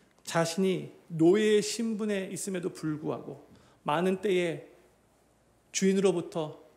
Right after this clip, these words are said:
부당한 대우를 받았음에도 불구하고 자신이 노예로 일하는 그 일을 하나님이 주신 일로 받아들이고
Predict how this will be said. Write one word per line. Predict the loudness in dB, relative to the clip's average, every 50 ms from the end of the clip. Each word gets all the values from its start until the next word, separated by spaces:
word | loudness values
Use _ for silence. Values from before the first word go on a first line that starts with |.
| _ -4
부당한 | -2 2 2 2 2 2 0 0
대우를 | 0 0 2 2 0 -2
받았음에도 | -2 -2 -2 -2 -2 -2 -2 -2 -2 -2 -2 -4
불구하고 | -4 -4 -4 -4 -2 -2 -4 -2 -2 -2 -2 -2 -4 -8 -16 -20 -20 -20 -20 -20 -20 -20 _ _
자신이 | -6 -2 -2 0 0 -2 -4 -2 -2 -2 0 4
노예로 | 6 8 10 10 10 8 6
일하는 | 4 4 2 2 0 0 0
그 | 2 2 2
일을 | 4 4 4 4 4 4 2 -2 -8 -14 -20 -20 -20 _ _ _
하나님이 | -2 2 4 4 4 4 2 2
주신 | 0 -2 -4 -4 -4 -4 -2
일로 | -2 -2 0 2 4 2 2 2
받아들이고 | -2 -4 -4 -4 -4 -6 -10 -14 -14 -16